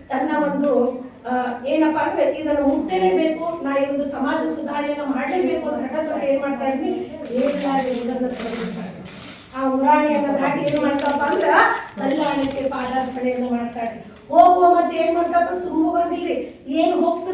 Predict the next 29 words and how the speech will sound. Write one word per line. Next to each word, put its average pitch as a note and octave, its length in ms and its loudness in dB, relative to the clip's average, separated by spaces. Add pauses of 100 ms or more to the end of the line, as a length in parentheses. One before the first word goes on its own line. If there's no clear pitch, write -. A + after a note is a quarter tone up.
(160)
ಅಲ್ಲ, E4 300 0
ಯಾರ್ D#4+ 360 -2
ಕಷ್ಟವನ್ನ G4 480 0
ನೋಡ್ತಿರ್ತಾಳಲ್ಲ, E4+ 1120 0
ಎಲ್ಲರಿಗೂ F4 260 0
ಸಹಾಯ F4+ 340 -2
ಮಾಡ್ಕೊತ E4+ 440 0
ಹೋಗ್ತಿರ್ತಾಳೆ. D#4 520 -4 (400)
ಒಂದು C#4 280 2
ಹೋಗೋ D#4+ 680 4
ಮಧ್ಯ D#4 200 0
ಒಂದು C#4+ 220 -2
ಗುಡಿಸಲ D#4 260 -2
ಇರ್ತೈತಿ. D#4+ 800 -2
ಆ D4 140 -4
ಗುಡಿಸಲಾಗ C#4 560 -4
ಏನ್ D4 200 0
ಮಾಡ್ತಾಳಪ್ಪ C4+ 400 -4
ಅಂದ್ರೆ, D4 220 -4
ಅವ್ಳು C4+ 180 -4
ಹೆಣ್ಮಗು C4+ 320 -2
ತಿಂತಿರ್ತಾಳೆ. B3 680 -6 (480)
ಅಳ್ಕೋತ C#4 380 2
ರೋಗಗ್ರಸ್ತವಾಗಿ C#4 1000 -2
ಮಲ್ಕೊಂಡಿರ್ತಾಳೆ. C#4+ 1160 -2
ಮಲ್ಕೊಳ್ಳೋಣ C#4+ 580 2
ಹೋಗ್ತಾಳೆ E4 480 2
ನಮ್ಮ D4 200 -2
ಅದ್ರ B3+ 220 -6